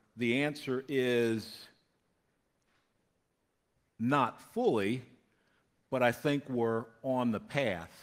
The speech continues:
I mean, it, it starts with us finding areas on which we can agree to pursue.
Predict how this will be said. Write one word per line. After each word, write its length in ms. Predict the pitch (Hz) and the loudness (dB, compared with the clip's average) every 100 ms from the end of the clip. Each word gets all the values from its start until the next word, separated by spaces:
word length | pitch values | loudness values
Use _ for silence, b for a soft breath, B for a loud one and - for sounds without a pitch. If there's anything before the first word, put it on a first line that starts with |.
| - _ | -20 _
I 60 | 113 | -6
mean, 140 | 110 | 0
it, 140 | 123 127 | -2 2
it 180 | 131 - | 0 0
starts 680 | - - 196 175 185 - | -14 -4 0 2 0 -6
with 320 | 120 113 107 127 | -4 -2 -2 0
us 320 | 120 117 - | 0 0 -6
finding 540 | 131 127 127 123 113 120 | 0 2 2 0 0 0
areas 560 | 120 123 117 110 - - b b b b b b _ | 0 2 0 -2 -10 -20 b b b b b b _
on 320 | 117 123 123 117 | -4 -2 0 0
which 320 | 123 117 - | 0 -2 -6
we 200 | 127 131 | -2 -2
can 160 | - | -2
agree 340 | 113 95 123 123 | -4 -2 -2 0
to 100 | 107 | -2
pursue. 760 | - 107 - - 151 123 117 | -6 -10 -8 -4 -2 0 -2